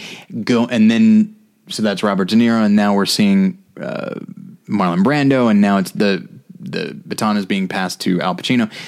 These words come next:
So you're seeing that as, like, one long, like, four or five hour movie. And, you know, most people say that, like,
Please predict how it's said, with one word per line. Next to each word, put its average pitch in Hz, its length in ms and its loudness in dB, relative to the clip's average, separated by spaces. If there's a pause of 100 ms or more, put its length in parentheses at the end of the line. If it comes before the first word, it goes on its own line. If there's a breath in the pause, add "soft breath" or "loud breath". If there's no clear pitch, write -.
So - 140 0
you're 120 80 4
seeing 135 280 2
that 123 140 0
as, 107 100 0
like, 104 140 0
one 110 500 2
long, 104 400 4
like, 87 280 -2
four 110 460 0
or 101 40 2
five 101 340 -2
hour 92 300 0
movie. 87 520 -6 (540 loud breath)
And, 98 560 2 (1500 soft breath)
you 131 100 2
know, 107 120 4
most 127 260 2
people 117 280 2
say 110 260 0
that, 104 120 2
like, 101 220 -2